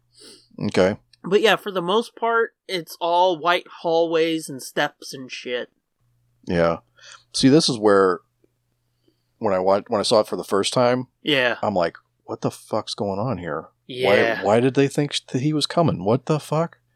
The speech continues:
Speaker 2: Uh-huh. And, like,
Speaker 1: And then
Speaker 2: their cold, stoic, uh, reactions and shit.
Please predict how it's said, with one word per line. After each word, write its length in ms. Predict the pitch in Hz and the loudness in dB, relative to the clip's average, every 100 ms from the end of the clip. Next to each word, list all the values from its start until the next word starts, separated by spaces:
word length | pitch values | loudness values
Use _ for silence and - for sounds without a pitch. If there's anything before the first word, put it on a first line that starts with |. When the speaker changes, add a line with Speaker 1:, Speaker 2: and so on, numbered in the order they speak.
| - | -4
Speaker 2:
Uh-huh. 380 | 151 131 135 139 - - _ _ _ _ _ _ _ _ _ _ _ _ _ _ _ _ _ - | 0 2 0 -2 -8 -20 _ _ _ _ _ _ _ _ _ _ _ _ _ _ _ _ _ -4
And, 180 | 190 190 | -2 2
like, 140 | 190 | 2
Speaker 1:
And 80 | 120 | 4
then 120 | 151 | 4
Speaker 2:
their 380 | 180 170 160 143 151 - | 4 2 2 -2 -8 -12
cold, 480 | - 180 175 196 170 | -6 2 4 4 -2
stoic, 500 | - - 170 175 170 - _ _ _ _ _ _ _ _ _ _ _ _ _ | -10 -4 -2 -2 -4 -12 _ _ _ _ _ _ _ _ _ _ _ _ _
uh, 340 | 165 160 147 135 | -2 0 0 -4
reactions 680 | 190 143 143 - - 175 165 | -4 -2 -2 -4 -10 -10 -8
and 160 | 175 | -10
shit. 460 | 170 185 175 170 | -8 -6 -4 -4